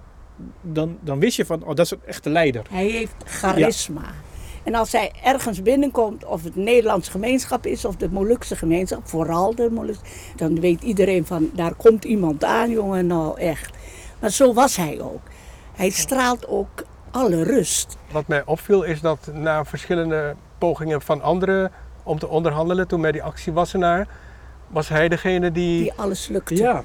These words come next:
Speaker 1: ik,
Speaker 2: Ja.
Speaker 1: ik, ik zeg dan ook altijd, president Manusama was dan wel onze president.
Speaker 2: Maar dit
Speaker 1: Maar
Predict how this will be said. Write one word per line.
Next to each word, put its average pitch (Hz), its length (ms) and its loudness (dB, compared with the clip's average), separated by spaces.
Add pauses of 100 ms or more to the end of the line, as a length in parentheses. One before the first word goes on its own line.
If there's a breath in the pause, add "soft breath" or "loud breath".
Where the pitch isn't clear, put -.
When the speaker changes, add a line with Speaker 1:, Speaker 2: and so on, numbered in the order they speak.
(140)
Speaker 1:
ik, 175 120 -4
Speaker 2:
Ja. 262 180 -4
Speaker 1:
ik, - 260 -6
ik - 180 -4
zeg - 220 0
dan 160 240 2
ook 139 140 -2
altijd, 135 320 2
president 151 540 0
Manusama 143 580 0
was 131 180 0
dan 139 140 0
wel 143 160 4
onze 143 320 -4
president. 143 720 2 (440 loud breath)
Speaker 2:
Maar 139 220 -10
dit 151 140 -8
Speaker 1:
Maar 147 340 4